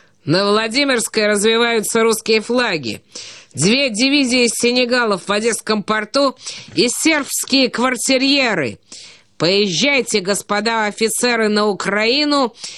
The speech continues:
и формируйте части за ноги, вашу мамашу!» «Чё ты пристал?»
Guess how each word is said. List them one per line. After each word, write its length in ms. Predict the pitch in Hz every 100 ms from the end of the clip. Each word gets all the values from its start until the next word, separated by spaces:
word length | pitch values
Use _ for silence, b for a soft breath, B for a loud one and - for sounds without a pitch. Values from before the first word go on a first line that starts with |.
| B -
и 160 | 220
формируйте 840 | 233 262 262 269 294 311 - 262
части 720 | 240 - 302 269 180 - 160 143
за 500 | 143 147 247 254 226
ноги, 520 | 190 175 170 160 110 b b
вашу 560 | 143 175 220 185 - 190
мамашу!» 1040 | 175 196 214 214 165 - - 180 160 104 b b b b _ _ -
«Чё 300 | - - 302
ты 160 | 311 285
пристал?» 880 | - 254 277 - - 165 110 101